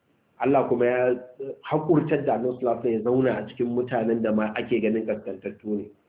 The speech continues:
Dan ya ce, "Wasbir nafsaka مع الذين يدعون ربهم بالغداة والعشي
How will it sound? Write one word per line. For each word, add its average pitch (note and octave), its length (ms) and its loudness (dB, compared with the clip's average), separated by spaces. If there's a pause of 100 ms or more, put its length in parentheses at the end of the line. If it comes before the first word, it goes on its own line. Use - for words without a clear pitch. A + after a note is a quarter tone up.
(340)
Dan A#2+ 140 0
ya A#2+ 180 2
ce, B2+ 120 0
"Wasbir B2+ 420 2
nafsaka B2+ 640 -2 (480)
مع A2+ 200 -2
الذين A#2 380 2
يدعون A2+ 460 2
ربهم A2+ 560 0
بالغداة A2+ 640 2
والعشي A2 560 0